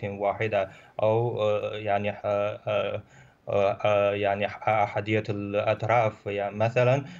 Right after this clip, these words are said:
في كثير من الأوقات، يعني، الولايات المتحدة لم، آه، تتمسك بالتفويض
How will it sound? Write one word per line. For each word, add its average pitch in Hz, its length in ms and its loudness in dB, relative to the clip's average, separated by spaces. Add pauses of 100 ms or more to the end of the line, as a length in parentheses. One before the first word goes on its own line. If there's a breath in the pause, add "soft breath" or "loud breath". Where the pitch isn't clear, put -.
(160 loud breath)
في 131 320 0
كثير 131 460 0
من 110 200 -2
الأوقات، 104 960 0
يعني، 104 560 0
الولايات 104 1000 -2
المتحدة 120 760 0 (320 loud breath)
لم، 151 300 2
آه، 110 180 2
تتمسك 107 760 -2
بالتفويض 101 1800 -2